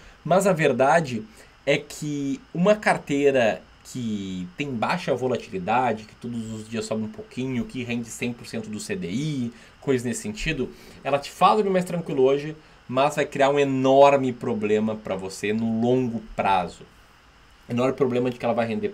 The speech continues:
pouco, seu patrimônio construído não vai ser grande, e aí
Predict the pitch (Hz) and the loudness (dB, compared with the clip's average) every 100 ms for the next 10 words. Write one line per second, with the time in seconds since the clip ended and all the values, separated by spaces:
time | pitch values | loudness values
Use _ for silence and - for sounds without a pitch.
0 | - 131 139 131 127 - - - 117 110 | 2 4 4 0 -8 -12 -12 -10 -4 -4
1 | 120 110 110 110 107 107 107 101 101 107 | -2 0 0 0 -4 -6 -8 -6 -4 -2
2 | 139 131 117 113 - 90 107 240 226 220 | 0 2 2 2 -4 -2 0 0 -2 -6
3 | - - - - 131 117 107 104 107 | -12 -20 -20 -4 2 4 2 0 -6